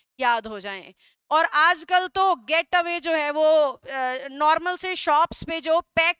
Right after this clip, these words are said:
करके ले जाने वाला सामान है उसके लिए भी यूज़ कर देते हैं। डाइन इन है या गेट अवे है, डाइन इन यानी अभी और गेट अवे यानी लेके जाओगे, और लेके जाओगे तो उस जगह को छोड़ दोगे, लीव आएगा बेटा।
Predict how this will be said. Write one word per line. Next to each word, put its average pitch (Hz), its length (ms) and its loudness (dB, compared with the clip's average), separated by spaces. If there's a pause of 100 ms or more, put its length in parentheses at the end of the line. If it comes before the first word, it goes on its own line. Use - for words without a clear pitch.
करके 311 300 -4
ले 302 160 -4
जाने 285 240 -2
वाला 285 180 -2
सामान 262 360 -6
है 285 80 -6
उसके 294 220 -10
लिए 285 140 -8
भी 285 100 -10
यूज़ 277 240 -10
कर 247 140 -10
देते 220 280 -12
हैं। 330 140 -8 (680)
डाइन 302 300 0
इन 349 140 -6
है 330 500 -2
या 285 180 -4
गेट 254 300 -6
अवे 220 240 -8
है, 202 80 -8
डाइन 277 340 -4
इन 311 100 -10
यानी 285 300 -6
अभी 254 220 -4
और 339 160 -2
गेट 269 240 -8
अवे 254 160 -6
यानी 254 220 -6
लेके 285 280 -6
जाओगे, 196 420 -8
और 254 180 -8
लेके 294 300 -4
जाओगे 302 340 0
तो 285 140 -2
उस 277 140 -6
जगह 254 240 -4
को 294 360 0 (400)
छोड़ 269 280 -2
दोगे, 196 460 -12
लीव 262 360 -8
आएगा 196 260 -8
बेटा। 185 260 -18